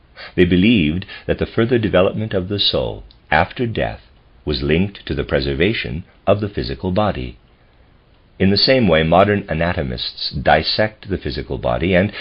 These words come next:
think that they are learning something about the laws of the human organism. Today, the forces of the ancient Egyptian and Chaldean worlds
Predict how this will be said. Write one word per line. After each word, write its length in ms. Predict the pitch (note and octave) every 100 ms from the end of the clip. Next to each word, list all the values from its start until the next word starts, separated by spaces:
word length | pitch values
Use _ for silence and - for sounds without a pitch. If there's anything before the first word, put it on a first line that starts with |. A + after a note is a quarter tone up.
| - -
think 300 | B2 B2+ C#3
that 140 | G#2
they 100 | G#2+
are 180 | A2 G#2+
learning 420 | A2+ A2 D3 A#1+
something 420 | A#1 A1+ G1+ G1+ - - _
about 280 | - C2+ B1+
the 80 | F2+
laws 340 | C2+ A1+ A#1+
of 100 | D2+
the 80 | E2
human 300 | - A#1+ D#2
organism. 600 | C#2 B1 A#1+ A1 B1 A#1 - _ _ _ _ _ _ _ _ - - - - - - - - - - - - - -
Today, 360 | - G2+ G#2+ A2+
the 120 | F2
forces 580 | - G2 G2+ - D2+ B1
of 100 | C2
the 140 | C#2+
ancient 440 | D#2+ F2+ F2+ F2 D2+
Egyptian 560 | B1+ E2+ - - F2+
and 180 | D#2 C2+
Chaldean 500 | D2+ C2+ D#2 D#2+ D2
worlds 540 | D2 E2 C2 - -